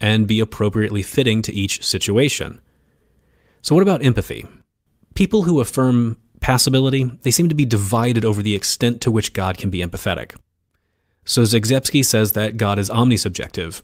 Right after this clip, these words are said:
which is the capacity to perfectly grasp the first-person perspective of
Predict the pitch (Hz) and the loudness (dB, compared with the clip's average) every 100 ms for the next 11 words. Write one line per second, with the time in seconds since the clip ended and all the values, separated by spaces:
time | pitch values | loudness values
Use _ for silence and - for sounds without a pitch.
0 | _ 113 113 98 113 110 - 127 - 117 | _ 0 0 -2 -2 -2 -2 -2 0 0
1 | 113 - 104 - 127 117 151 160 143 110 | -2 -2 -4 -2 -2 -2 -2 -2 0 0
2 | 104 - - 120 - 107 - 110 - 131 | 0 -6 -6 -4 0 0 0 0 0 0
3 | 156 - 87 - 95 104 | -2 -2 -6 -4 -6 -6